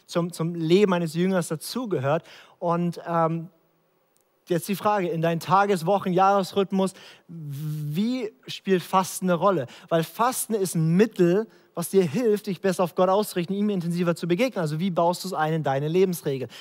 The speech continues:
Wie passt es in deine Situation rein? Wenn du gerade schwanger bist, passt es gar nicht rein. Dann hat, spielt's keine Rolle. Ähm,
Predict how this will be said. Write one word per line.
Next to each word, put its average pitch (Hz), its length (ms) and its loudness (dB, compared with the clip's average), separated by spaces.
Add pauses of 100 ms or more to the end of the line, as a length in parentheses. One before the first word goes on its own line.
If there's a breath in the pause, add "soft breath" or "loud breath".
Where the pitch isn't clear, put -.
(120)
Wie 185 120 -4
passt 165 360 -4
es 156 200 -2 (400 soft breath)
in 156 160 -2
deine 147 200 4
Situation 165 400 0
rein? 139 200 -4
Wenn 156 80 -2
du 180 80 0
gerade 156 240 0
schwanger 151 320 -2
bist, 180 180 -2
passt 139 220 -4
es 165 100 -12
gar 190 180 6
nicht 202 200 -2
rein. 117 220 -2
Dann 131 140 -6
hat, 151 160 -4
spielt's 170 240 -4
keine 190 280 0
Rolle. 170 340 2 (320 loud breath)
Ähm, 160 300 0